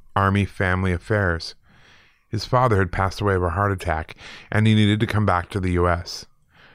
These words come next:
There's no way for my father to know that his dad was rushed to the hospital and that he died all the way overseas." This next one's from Kevin. Back in two thousand three, my father was sick with cancer.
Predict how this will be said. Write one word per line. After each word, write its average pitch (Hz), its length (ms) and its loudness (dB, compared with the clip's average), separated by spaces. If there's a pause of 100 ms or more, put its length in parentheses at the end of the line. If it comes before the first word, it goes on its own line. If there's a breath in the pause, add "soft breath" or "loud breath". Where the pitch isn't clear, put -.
(140 soft breath)
There's 113 220 4
no 143 140 2
way 131 200 2
for - 120 -4
my 101 140 2
father 107 380 0
to 101 140 -2
know 107 380 2
that 92 120 0
his 90 120 -2
dad 92 320 0
was 87 160 -6
rushed 90 220 -2
to 98 60 -6
the 90 100 -2
hospital 87 560 -2 (360 loud breath)
and 95 140 -2
that 95 80 2
he 95 80 2
died 90 480 2
all 85 200 -2
the 90 40 0
way 92 160 0
overseas." 87 840 -4 (840)
This - 140 -14
next 92 200 -6
one's 92 180 -4
from 90 140 -4
Kevin. 82 460 -6 (1040 loud breath)
Back 139 240 2
in 151 80 2
two 139 160 2
thousand 107 440 2
three, 123 280 4
my 90 160 4
father 107 380 -2
was 87 120 -4
sick 90 220 -4
with 90 160 -8
cancer. - 560 -6